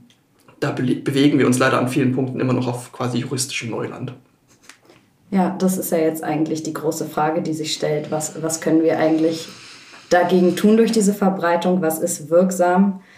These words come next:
Speaker 2: Ähm, braucht es mehr Zusammenarbeit mit den Plattformen oder braucht es mehr staatliche Regulierung? Und was können dann Plattformen selber tun und was kann die Zivilgesellschaft tun? Ähm, genau, wir haben jetzt schon über den Faktencheck geredet, äh, wir haben ein bisschen über Deplatforming geredet, was auch eine Option ist.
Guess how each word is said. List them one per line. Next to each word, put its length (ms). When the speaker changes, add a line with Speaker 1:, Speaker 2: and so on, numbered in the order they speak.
Speaker 2:
Ähm, 340
braucht 300
es 160
mehr 180
Zusammenarbeit 640
mit 220
den 160
Plattformen 760
oder 180
braucht 460
es 140
mehr 220
staatliche 580
Regulierung? 920
Und 380
was 280
können 220
dann 240
Plattformen 580
selber 400
tun 240
und 80
was 140
kann 140
die 100
Zivilgesellschaft 800
tun? 280
Ähm, 640
genau, 300
wir 100
haben 100
jetzt 180
schon 100
über 160
den 120
Faktencheck 580
geredet, 600
äh, 140
wir 80
haben 120
ein 60
bisschen 240
über 140
Deplatforming 880
geredet, 440
was 220
auch 260
eine 220
Option 560
ist. 240